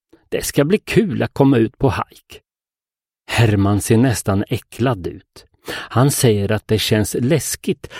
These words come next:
att vara ute så många dagar i sträck. Egentligen tycker Sune också det, men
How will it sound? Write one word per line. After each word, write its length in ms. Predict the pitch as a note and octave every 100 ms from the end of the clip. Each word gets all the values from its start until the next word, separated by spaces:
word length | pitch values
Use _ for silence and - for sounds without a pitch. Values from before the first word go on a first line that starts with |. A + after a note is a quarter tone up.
| - -
att 240 | B2 -
vara 320 | A2 A2 A#2 -
ute 420 | D3+ F2 - B2
så 420 | - - G3+ A3
många 440 | G3+ G#3+ G2+ F#2 G2
dagar 500 | E3 A#2 E2 G2 G#2
i 100 | C3
sträck. 640 | - F3 G3 _ - - _ _ _ _ _ _ - - -
Egentligen 760 | C4+ A3 B3 B3 - A#3 A3+ G#3+
tycker 320 | G#3 F#3 G3+
Sune 380 | - G#3 D#3 G#3
också 340 | - - B3
det, 240 | C3+ - - _ - -
men 280 | F3 G#3